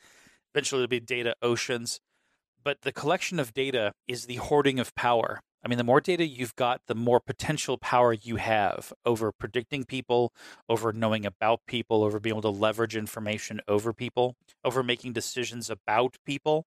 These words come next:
Data is power. The more data you've got, the more you can sort of leverage and do something with that.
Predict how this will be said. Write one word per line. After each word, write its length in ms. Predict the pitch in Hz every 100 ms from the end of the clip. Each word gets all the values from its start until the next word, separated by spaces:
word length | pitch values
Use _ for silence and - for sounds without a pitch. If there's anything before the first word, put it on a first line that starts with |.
| _
Data 340 | 117 143 151 -
is 180 | 127 -
power. 460 | - 113 - - _
The 80 | 117
more 180 | 117 143
data 340 | 139 143 143 123
you've 260 | 120 113
got, 440 | 131 120 107 101 - _
the 160 | 110 123
more 220 | 117 127
you 160 | 123 120
can 360 | - 113 104
sort 220 | - 117
of 160 | 113 113
leverage 400 | 117 120 123 113
and 140 | 117
do 160 | 110 113
something 460 | - 123 110 104 98
with 180 | 98
that. 240 | - 73